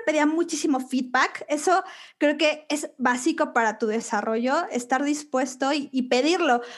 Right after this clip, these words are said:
porque no estamos en una cultura de feedback, ese es un hecho. O sea, no, la cultura mexicana no es como que estemos abiertos al feedback, pero yo de verdad es que siempre lo he pedido, lo exijo. <laughs> O sea, debo decir, tengo que decir esa palabra, lo exijo, porque creo que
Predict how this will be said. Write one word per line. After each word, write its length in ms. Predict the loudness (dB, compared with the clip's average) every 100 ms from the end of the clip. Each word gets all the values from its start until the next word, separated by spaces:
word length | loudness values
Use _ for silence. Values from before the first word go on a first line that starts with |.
| -4
porque 240 | -2 0
no 80 | 0
estamos 300 | 0 0 2
en 60 | 0
una 120 | 2
cultura 280 | 0 0 -2
de 80 |
feedback, 360 | -2 -2 -2 -10
ese 140 | -6 -4
es 140 | -2
un 100 | -2
hecho. 320 | -2 -6 -16 _ _ -20 _
O 20 | 0
sea, 320 | 2 2 -2
no, 240 | -2 -2 -2 -4
la 140 | -4
cultura 480 | 0 -2 2 0 2
mexicana 580 | 0 -2 -2 0 0 0
no 160 | 0
es 160 | -2 -2
como 400 | 0 2 2 0
que 100 | -4
estemos 440 | -2 2 2 2
abiertos 420 | 0 2 -2 -2
al 100 | -4
feedback, 300 | -2 -4 -2
pero 140 | -2 0
yo 320 | -2 -2 -6
de 140 | -2 2
verdad 160 | 2
es 100 | 0
que 120 | -2 -2
siempre 500 | 0 2 2 -2 -4 -12 -6
lo 200 | 2 4
he 80 | 4
pedido, 500 | 2 2 2 0 0
lo 140 | 0 0
exijo. 460 | 0 0 2 2
<laughs> 20 |
O 20 | 2
sea, 100 | 4
debo 120 | 4 4
decir, 260 | 2 0
tengo 280 | -2 2 2
que 80 | 2
decir 220 | 2 0
esa 160 | 0 0
palabra, 260 | 2 4
lo 80 | 2
exijo, 400 | 0 -2 0 0
porque 240 | 0 0 0
creo 160 | 0
que 200 | 2 -2